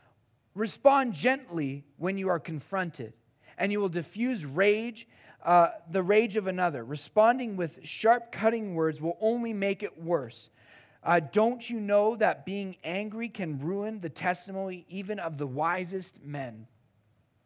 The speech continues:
When people are coming at us, as hard as it is, as challenging as it is, as against our nature as it is, we actually need to have a soft answer, a gentle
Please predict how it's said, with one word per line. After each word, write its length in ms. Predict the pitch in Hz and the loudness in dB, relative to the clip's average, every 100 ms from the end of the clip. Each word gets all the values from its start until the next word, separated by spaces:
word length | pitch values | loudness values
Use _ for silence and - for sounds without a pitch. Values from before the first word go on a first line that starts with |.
| _ _ _ - - | _ _ _ -16 -10
When 100 | 143 | -6
people 240 | 175 190 | -4 -4
are 80 | 151 | -4
coming 320 | 143 151 147 | -6 -8 -6
at 220 | 139 143 | -6 -4
us, 320 | 170 190 - _ _ _ _ | -6 -6 -18 _ _ _ _
as 60 | |
hard 340 | - 113 151 208 | -18 -10 -8 -8
as 120 | 220 | -10
it 120 | 240 | -8
is, 420 | 196 180 - _ _ _ _ _ _ _ | -6 -6 -12 _ _ _ _ _ _ _
as 160 | 135 131 | -8 -8
challenging 520 | - 160 190 247 247 | -8 -4 -4 -4 -6
as 180 | 247 196 | -6 -6
it 100 | 156 | -6
is, 260 | 131 127 - - - | -6 -8 -14 -20 -2
as 160 | 165 | 0
against 480 | 160 127 180 247 - | 0 2 2 2 -2
our 160 | 208 190 | -2 -2
nature 400 | 196 233 190 165 | -4 -6 -2 0
as 200 | 143 131 | 0 -4
it 120 | 127 | -6
is, 480 | 123 131 165 - _ _ _ _ _ _ _ _ _ _ _ _ _ | -6 -6 -8 -18 _ _ _ _ _ _ _ _ _ _ _ _ _
we 300 | 160 226 247 | -4 2 4
actually 360 | 196 - 190 180 | 2 0 -6 -6
need 160 | 170 | -6
to 80 | 160 | -4
have 200 | 147 127 | -4 -4
a 60 | 117 | -10
soft 580 | - - 160 160 - 127 | -10 -4 -2 -4 -6 -10
answer, 400 | 117 107 113 120 | -10 -12 -12 -12
a 60 | |
gentle 580 | 123 160 165 170 143 | -6 -4 -6 -6 -8